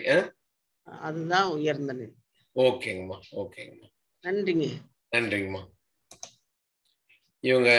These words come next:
Speaker 1: ஒரு பதில் கொடுத்தாங்க, பிரவாகமா இருந்தா உயர்ந்த நிலை அப்படின்னு ஒரு பதில் கொடுத்திருக்காங்க. இது என்ன ஆகுதுன்னு கேட்டீங்கன்னா, இதுலயும் நம்ம இது உண்மையிலேயே இந்த கேள்வி, இவங்க அவங்க சொன்ன பதில் மூலமாக சில விஷயங்கள் கொடுக்க வேண்டியது இருக்கு. அது என்னன்னு கேட்டீங்கன்னா,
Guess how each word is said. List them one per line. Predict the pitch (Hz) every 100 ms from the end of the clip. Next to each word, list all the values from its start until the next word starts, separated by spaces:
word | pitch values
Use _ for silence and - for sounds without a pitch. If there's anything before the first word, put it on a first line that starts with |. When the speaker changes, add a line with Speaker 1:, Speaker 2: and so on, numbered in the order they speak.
| 117
Speaker 1:
ஒரு | 117
பதில் | 120 147 175
கொடுத்தாங்க, | 147 - 139 120 120
பிரவாகமா | - 135 151 147 160 165
இருந்தா | 147 139 156 151
உயர்ந்த | 139 143 135
நிலை | 127 131
அப்படின்னு | 117 120 131
ஒரு | 113
பதில் | 123 123
கொடுத்திருக்காங்க. | 117 107 110 113 110 156 - _ - - - - -
இது | 135
என்ன | 139 202
ஆகுதுன்னு | 185 170 165
கேட்டீங்கன்னா, | 135 120 127 175 127 185 - _ _ _ - -
இதுலயும் | 160 151 175 190
நம்ம | 156 127
இது | 127 120
உண்மையிலேயே | 131 156 180 165
இந்த | 127
கேள்வி, | - 202 190 175
இவங்க | 147 147
அவங்க | 139 131
சொன்ன | 165 226 226
பதில் | 170 214 196
மூலமாக | 175 160 156 170
சில | 143 139
விஷயங்கள் | 131 165 160 147 -
கொடுக்க | 151 151 143
வேண்டியது | 135 123 117
இருக்கு. | 113 156 - - _ - - - -
அது | 156 175
என்னன்னு | 175 185
கேட்டீங்கன்னா, | 160 160 180